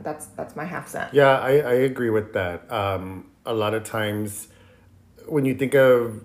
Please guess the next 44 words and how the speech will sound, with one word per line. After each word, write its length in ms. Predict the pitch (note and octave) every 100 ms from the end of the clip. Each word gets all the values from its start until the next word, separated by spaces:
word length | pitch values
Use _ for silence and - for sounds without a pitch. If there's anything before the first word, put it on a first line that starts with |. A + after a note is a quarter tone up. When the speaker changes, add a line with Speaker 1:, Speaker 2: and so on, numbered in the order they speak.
| -
Speaker 2:
spirit-, 760 | - - - B2+ G#2+ G#2+ G2+ - - - - -
you 80 | D3
know, 80 |
being 160 | B2+ C#3+
spiritual 760 | - - D3 C#3+ - B2+ B2 A#2
and, 400 | G#2 G2 F#2+ F#2+ -
and 600 | G#2+ F#2+ F#2 F#2 F2+ G2+
spiritually 640 | - B2 - A#2+ A2 A2 -
sane 460 | - B2 A2+ A2
and 180 | G2 G2
grounded 380 | G#2+ G2+ G2+ G2
and 100 | G2
all 120 | F#2
that, 260 | F#2 G2+ -
you 60 | A2+
think 240 | A2 G#2+
of, 180 | A2+ G#2
like, 240 | G#2 F#2+ -
all 140 | B2
the 100 | B2+
good 260 | A2 A#2 A2
stuff. 400 | - G#2 F#2+ G2
You 60 |
think 180 | G#2 G#2
about, 440 | G#2 G2+ F#2+ G2 - - - -
"Oh, 260 | B2+ C#3+ B2+
maybe 320 | A#2 A#2 B2
I'll 80 | B2
have 720 | B2+ B2 A#2 G#2 - - -
divination 800 | A#2+ A#2+ A2+ A#2 - A2+ G#2+ F#2+
powers 680 | F#2+ - A#2 G#2+ G2+ G2 F2+
and 140 | G2
Speaker 1:
Right. 80 | G2
Speaker 2:
maybe 140 | G#2
I'll 120 | A2 G#2+
do 140 | A2
this, 320 | A2+ A2+ G#2
maybe 180 | G2+ G2
I'll 80 | G2+
do 120 | G#2+
that." 180 | A#2 G#2 - - -
But 300 | - C3 - -
there 400 | D#3 B2+ C#3 D3+
is 240 | F#3+ G3